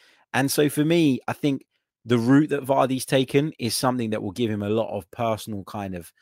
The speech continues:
gratification, a lot of, you know, he can take a lot of pride in that, in the way he's done it. It's not been handed to him on a plate. And I'm not saying it has for Kane, but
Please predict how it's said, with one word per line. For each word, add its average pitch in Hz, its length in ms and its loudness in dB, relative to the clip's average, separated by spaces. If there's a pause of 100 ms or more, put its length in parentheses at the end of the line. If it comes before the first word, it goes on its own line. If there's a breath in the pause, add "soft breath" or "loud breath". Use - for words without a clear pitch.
(680 soft breath)
gratification, 113 960 -4
a 104 80 0
lot 101 140 -2
of, - 380 -6 (340)
you 117 100 -4
know, 92 300 -4 (640)
he 117 160 -6
can 107 200 -6
take 113 260 -2
a 113 40 -2
lot 107 180 0
of 98 220 -10
pride 113 460 2
in 107 160 -2
that, 107 300 -2
in 104 120 -4
the 101 80 0
way 110 280 0
he's 98 240 -10
done 107 240 0
it. 117 160 -6 (440 soft breath)
It's - 160 -8
not 123 240 2
been 113 160 2
handed 104 400 -2
to - 100 -2
him 104 160 0
on 98 120 -4
a 87 40 -6
plate. 110 420 -2
And 117 100 -4
I'm 123 140 -2
not 135 140 -2
saying 113 200 -6
it 113 60 -12
has 113 280 -2
for 98 140 -8
Kane, 110 360 -2
but 104 200 -6